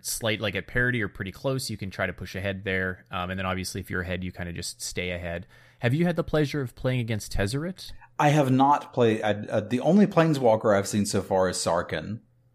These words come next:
Speaker 1: Okay, so it's very, it felt very similar to Tezzeret in that regard, where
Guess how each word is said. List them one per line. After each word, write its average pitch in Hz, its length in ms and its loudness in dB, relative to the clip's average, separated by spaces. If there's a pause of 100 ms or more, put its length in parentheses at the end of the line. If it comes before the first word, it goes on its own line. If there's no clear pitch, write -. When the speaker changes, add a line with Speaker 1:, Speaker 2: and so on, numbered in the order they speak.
(560)
Speaker 1:
Okay, 90 220 -8
so 131 180 -4
it's 117 120 -2
very, 190 400 -2 (200)
it 131 120 -4
felt 156 200 -2
very 127 200 2
similar 113 420 0
to 95 80 -4
Tezzeret 101 480 0
in 95 80 -2
that 92 180 -2
regard, 92 460 -4
where 95 320 -2